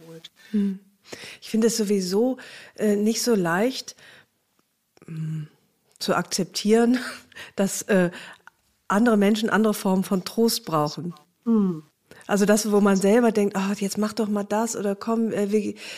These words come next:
Speaker 2: äh, ich wüsste da was, was dir bestimmt hilft“ und
Speaker 1: Mhm.
Speaker 2: man so ganz überzeugt ist, äh, und das beim anderen dann überhaupt so gar keinen Anklang findet und als nicht tröstlich empfunden wird,
Speaker 1: Mhm.
Speaker 2: äh, das kann einen auch ganz schön hilflos machen, finde ich, weil man ja auch nur mit seinen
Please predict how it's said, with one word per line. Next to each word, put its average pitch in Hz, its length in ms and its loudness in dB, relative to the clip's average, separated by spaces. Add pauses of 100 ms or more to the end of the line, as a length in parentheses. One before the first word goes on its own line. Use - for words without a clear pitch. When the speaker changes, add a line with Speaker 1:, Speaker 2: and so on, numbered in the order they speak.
(140)
Speaker 2:
äh, 202 260 0
ich - 320 -8
wüsste 247 260 -2
da 202 160 0
was, 208 180 -4
was 202 160 -4
dir 220 120 0
bestimmt 233 400 0
hilft“ 233 420 2 (320)
und 220 140 2
Speaker 1:
Mhm. 220 60 4
Speaker 2:
man 214 120 4
so 214 80 0
ganz 220 200 2
überzeugt 220 600 0
ist, 254 300 -4 (340)
äh, 208 320 2 (140)
und 220 180 0
das 214 200 0
beim 208 200 2
anderen 226 320 4
dann 208 140 4
überhaupt 202 400 2
so 226 80 2
gar 233 160 4
keinen 202 260 0
Anklang 180 460 -2
findet 175 320 -2
und 180 80 0
als 180 160 -2
nicht 190 180 -4
tröstlich 226 440 0
empfunden 220 440 0
wird, 208 140 2
Speaker 1:
Mhm. 196 180 -2 (240)
Speaker 2:
äh, - 140 -6
das 208 160 -2
kann 233 160 2
einen 214 100 4
auch 208 100 0
ganz 214 180 0
schön 220 100 2
hilflos 214 480 4
machen, 170 280 -2
finde 170 280 -4
ich, 175 120 -8
weil 190 120 4
man 202 160 6
ja 202 120 2
auch 254 160 2
nur 254 220 6
mit 214 200 4
seinen 226 600 4